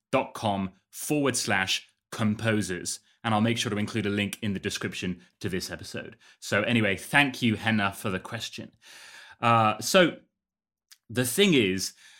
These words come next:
the human voice is human. You know, it's, it's not like an oboe or something where the oboe, even if you're having a bad day, the oboe can play the same range of notes.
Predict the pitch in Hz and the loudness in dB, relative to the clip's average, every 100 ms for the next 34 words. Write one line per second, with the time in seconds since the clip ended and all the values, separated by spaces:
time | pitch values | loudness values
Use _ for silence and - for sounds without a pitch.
0 | _ _ _ 113 113 180 156 131 117 110 | _ _ _ -8 0 2 4 2 2 2
1 | 107 - - 113 98 92 90 - _ - | 0 -4 -2 -2 0 0 -4 -10 _ -12
2 | - 156 107 85 80 _ _ _ _ 107 | -2 0 0 -2 -10 _ _ _ _ -4
3 | 104 101 - 135 120 - 143 127 147 156 | -2 -2 0 0 0 -4 -4 -2 0 0
4 | - 131 113 - - _ - _ - 120 | 2 4 4 2 -10 _ -20 _ -2 0
5 | 120 117 101 87 87 101 - 95 90 85 | 4 2 2 -2 -4 -4 -2 -2 -2 -6
6 | 95 107 98 - 123 110 117 120 147 127 | 0 2 2 0 -6 -4 0 2 4 6
7 | 120 113 110 - 147 143 123 123 135 135 | 6 6 2 0 2 2 4 4 6 6
8 | 120 120 113 98 113 107 104 120 156 156 | 4 4 4 4 4 4 2 4 4 6
9 | 135 127 113 117 104 104 131 117 98 101 | 4 2 -2 -2 -2 -2 -2 -2 -2 -2
10 | 98 87 90 87 - | -4 -4 -6 -6 -12